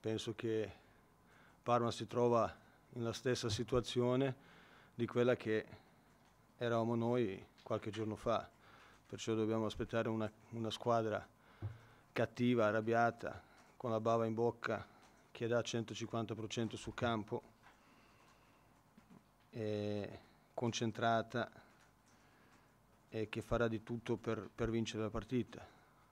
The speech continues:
E noi non dobbiamo essere di meno, perché, come ho detto, eh, noi dobbiamo avere sempre quell'atteggiamento che abbiamo avuto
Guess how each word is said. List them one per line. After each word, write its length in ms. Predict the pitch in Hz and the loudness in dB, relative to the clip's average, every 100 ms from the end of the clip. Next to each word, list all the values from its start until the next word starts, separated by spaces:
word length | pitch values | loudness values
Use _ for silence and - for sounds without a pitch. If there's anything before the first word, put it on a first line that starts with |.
| _ _ _ _ _ - - - | _ _ _ _ _ -20 -16 -4
E 100 | 117 | 0
noi 200 | 117 120 | 2 2
non 140 | 117 | 2
dobbiamo 320 | 110 107 113 | 2 0 0
essere 260 | 107 104 104 | 0 -2 -2
di 100 | 107 | -2
meno, 340 | 117 120 95 98 | 0 0 -2 -8
perché, 280 | - - - | -16 -18 -12
come 200 | - 107 | -6 -4
ho 80 | 107 | -2
detto, 380 | 113 104 - - - - - - - - - _ _ _ - | -2 -4 -12 -20 -20 -20 -20 -20 -20 -20 -20 _ _ _ -18
eh, 60 | - - - - - - - - | -16 -14 -16 -18 -20 -20 -18 -8
noi 260 | 117 120 | -2 0
dobbiamo 340 | 113 110 117 113 | 2 2 2 2
avere 220 | 117 113 | 2 0
sempre 340 | - 127 117 | 0 -2 -2
quell'atteggiamento 1000 | 113 117 113 107 117 131 120 117 117 135 120 | -2 0 0 -2 -2 0 2 0 0 -2 -2
che 260 | 110 95 - - - - | -4 -4 -8 -18 -20 -10
abbiamo 300 | 107 110 107 | -4 -2 -2
avuto 540 | 107 110 107 104 82 | -2 -4 -4 -4 -6